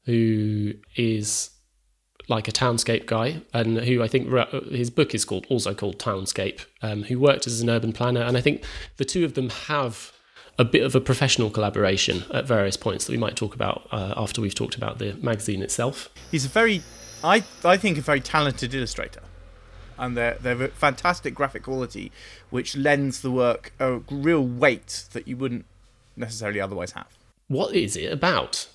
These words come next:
Speaker 2: It's a journey. It's a bit of travel literature. Uh, it says outrage,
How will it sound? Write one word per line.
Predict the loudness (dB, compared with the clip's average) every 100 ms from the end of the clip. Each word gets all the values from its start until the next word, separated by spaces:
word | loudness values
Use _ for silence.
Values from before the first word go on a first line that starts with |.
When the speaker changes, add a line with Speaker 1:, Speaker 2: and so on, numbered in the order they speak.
| _ -4
Speaker 2:
It's | -2
a | -2
journey. | 4 6 6 6 0 -8 -20 _ _ _ _ _ _ _ _
It's | -10 -6
a |
bit | -2 -2
of | -2
travel | 2 4 4 2 -2
literature. | -4 -10 -16 -16 -16 -18 _ _ _ _ _ -20 -20 _ _ -6
Uh, | 0 4 4 2 -2 -6
it | 2
says | 2 4
outrage, | 6 6 4 0 0 -4 -6 -8